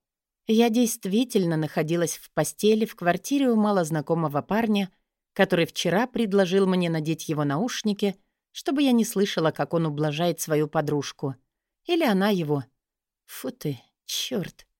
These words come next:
Лежи, не лежи, прячься, не прячься под одеялом, а вставать все равно нужно. Просто быстренько сейчас переоденусь, скажу спасибо и утопаю отсюда. Времени уже почти десять,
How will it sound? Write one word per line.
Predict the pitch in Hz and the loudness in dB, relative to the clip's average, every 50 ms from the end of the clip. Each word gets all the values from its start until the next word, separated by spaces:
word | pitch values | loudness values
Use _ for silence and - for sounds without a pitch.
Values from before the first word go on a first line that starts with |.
| _ _ _ _ _ _ _ _ _ - | _ _ _ _ _ _ _ _ _ -6
Лежи, | 175 160 160 147 139 156 214 262 | -2 0 0 0 0 0 2 2
не | 277 277 277 | 4 4 2
лежи, | 254 269 254 226 247 269 262 254 247 _ _ _ _ _ _ _ _ | 2 0 0 0 0 0 0 0 -2 _ _ _ _ _ _ _ _
прячься, | - 156 160 185 220 220 - - - - - 190 | -2 0 2 2 2 2 0 -2 -2 0 2 2
не | 202 202 | 2 2
прячься | 190 - 175 196 196 190 190 - - - 180 | 0 0 2 2 2 2 2 0 -2 -2 0
под | - 180 165 | 0 0 0
одеялом, | 175 165 170 180 175 180 180 180 170 170 175 165 _ _ _ _ _ _ _ _ | 0 0 -2 0 0 0 0 0 0 -2 -2 -4 _ _ _ _ _ _ _ _
а | - 202 | 0 0
вставать | 202 - - - - 202 185 226 285 - | 2 0 -2 -2 0 0 2 2 0 -2
все | - - - 294 | -4 -6 -2 0
равно | 285 294 240 214 196 202 | 2 4 4 4 4 4
нужно. | 185 160 160 147 143 151 147 143 - _ _ _ _ _ _ _ _ _ _ | 2 2 0 -2 -2 -2 -4 -4 -6 _ _ _ _ _ _ _ _ _ _
Просто | - 170 165 - - 170 | 0 0 0 0 -2 -2
быстренько | 160 175 180 - - 165 165 175 156 175 | 0 0 -2 -2 -2 -2 -2 -2 0 -2
сейчас | 165 - 170 147 - 175 160 - | -2 -2 -4 -4 -2 -4 -4 -2
переоденусь, | - 175 165 160 151 143 139 147 147 156 202 220 - - _ _ _ _ _ _ | -2 0 0 2 2 2 2 2 0 2 0 -2 -4 -6 _ _ _ _ _ _
скажу | - - - 196 190 302 311 | -12 -6 -2 -2 0 0 -2
спасибо | - - - 170 156 - - 190 208 247 320 | -4 -2 -2 -2 -2 -2 -2 0 0 0 0
и | 339 302 247 | 0 0 0
утопаю | 269 320 330 - - 202 170 156 - 175 165 165 160 | 0 0 -2 -4 -2 -2 -2 0 2 0 0 2 0
отсюда. | 170 - - - - 170 160 156 156 160 - _ _ _ _ _ _ _ _ | -2 -4 -6 -4 -4 -2 0 0 -2 -2 -4 _ _ _ _ _ _ _ _
Времени | - 156 170 180 196 196 180 170 165 160 | -4 -2 2 2 4 4 4 2 2 0
уже | 160 156 156 165 | -2 -2 -4 -2
почти | - 180 185 - - - - 240 | -2 -2 -2 -2 -4 -4 -4 -2
десять, | 208 226 247 214 - - 165 143 - - | 0 2 2 2 2 2 -2 -6 -6 -8